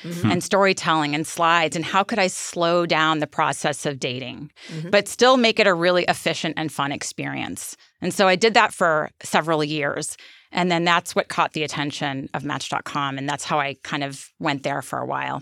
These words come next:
Speaker 1: So you wanted to fix them. You wanted to fix, get rid of the judgy stuff, the, the
Speaker 2: Yeah, I did.
Speaker 1: disposability.
Speaker 2: Yeah.
Speaker 1: Um, w-, w-, w-, when you got there, what did you want to do to fix them? Because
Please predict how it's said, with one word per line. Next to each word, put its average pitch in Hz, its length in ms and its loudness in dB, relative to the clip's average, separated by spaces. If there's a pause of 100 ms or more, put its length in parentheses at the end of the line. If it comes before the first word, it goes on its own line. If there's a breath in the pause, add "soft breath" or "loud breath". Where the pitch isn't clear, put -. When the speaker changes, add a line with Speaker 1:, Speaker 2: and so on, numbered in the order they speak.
Speaker 1:
So 277 80 2
you 269 140 6
wanted 302 200 6
to 202 80 0
fix - 320 2
them. 120 180 -4
You 208 120 2
wanted 196 220 4
to 165 60 2
fix, - 440 -2
get 190 220 2
rid 185 200 4
of 160 100 0
the 160 80 0
judgy 160 460 0
stuff, 156 460 -2
the, 156 120 0 (340)
the 160 100 -2
Speaker 2:
Yeah, 247 440 6
I 202 120 4
did. 220 200 4
Speaker 1:
disposability. 175 840 4 (360 loud breath)
Speaker 2:
Yeah. 208 340 6
Speaker 1:
Um, 156 340 -2 (220)
w-, 220 380 -10
w-, 262 680 -2
w-, 262 300 4
when 247 180 8
you 240 80 6
got 269 220 6
there, 185 180 4
what 196 160 4
did 220 140 4
you 208 60 4
want 190 180 4
to 190 80 2
do - 80 -
to 160 60 -6
fix 254 220 2
them? 165 140 2
Because 165 440 -2